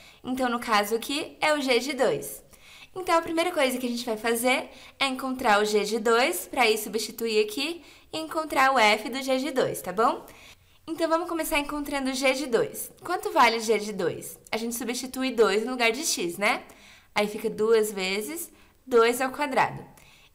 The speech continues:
Então, o g de dois é duas vezes dois ao quadrado, que é quatro,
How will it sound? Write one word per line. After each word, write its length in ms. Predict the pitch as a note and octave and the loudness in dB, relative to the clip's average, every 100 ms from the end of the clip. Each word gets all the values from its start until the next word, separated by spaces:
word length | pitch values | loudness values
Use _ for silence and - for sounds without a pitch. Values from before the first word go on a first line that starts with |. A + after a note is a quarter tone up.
| - | -10
Então, 360 | D4 D#4+ D4+ | -4 0 2
o 40 | C#4+ | 2
g 140 | A3+ | -2
de 160 | F#3+ F3 | -2 0
dois 400 | G#3+ A3+ G#3+ - | 2 2 0 -2
é 100 | G3+ | -4
duas 460 | F3 G#3+ A3+ G#3+ G3+ | 0 4 6 4 2
vezes 400 | F3 E3 D3+ - | -6 -6 -12 -6
dois 280 | F#3 F3+ F#3+ | -4 -4 -6
ao 40 | |
quadrado, 540 | - F#3+ F#3 E3 D3+ F3+ | -6 -6 0 -2 -2 -8
que 100 | - | -6
é 60 | F#3+ | -6
quatro, 500 | - A#3+ B3+ B3+ | 0 2 2 0